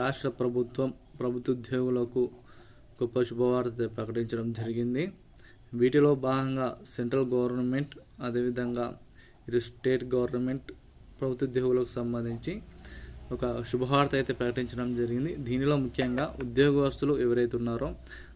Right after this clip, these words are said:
వారికి శాలరీస్ పరంగా భారీగా పెరిగే ఛాన్సెస్ అనేది కనిపిస్తున్నది ప్రాథమిక సమాచారం. వీటికి సంబంధించిన తాజా సమాచారం మీకు ఈ వీడియోలో సమగ్రమైన సమాచారం మీకు అందించడం జరుగుతుంది.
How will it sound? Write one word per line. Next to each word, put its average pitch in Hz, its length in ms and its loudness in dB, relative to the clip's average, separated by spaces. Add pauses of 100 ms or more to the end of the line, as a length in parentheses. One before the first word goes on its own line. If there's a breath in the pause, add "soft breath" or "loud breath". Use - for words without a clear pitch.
(120)
వారికి 135 460 4 (400)
శాలరీస్ 131 440 0 (100)
పరంగా 123 380 0 (180)
భారీగా 127 540 -2
పెరిగే 123 560 0 (200)
ఛాన్సెస్ 120 400 -2
అనేది 120 280 -4
కనిపిస్తున్నది 117 600 -4
ప్రాథమిక 113 420 -6
సమాచారం. 117 580 -6 (680 loud breath)
వీటికి 143 260 8
సంబంధించిన 139 520 0
తాజా 127 300 2
సమాచారం 131 580 -2
మీకు 123 160 -2
ఈ 120 40 4
వీడియోలో 123 400 2
సమగ్రమైన 120 560 -2
సమాచారం 120 600 -4
మీకు 117 200 -4 (160)
అందించడం 117 420 -2
జరుగుతుంది. 120 440 -4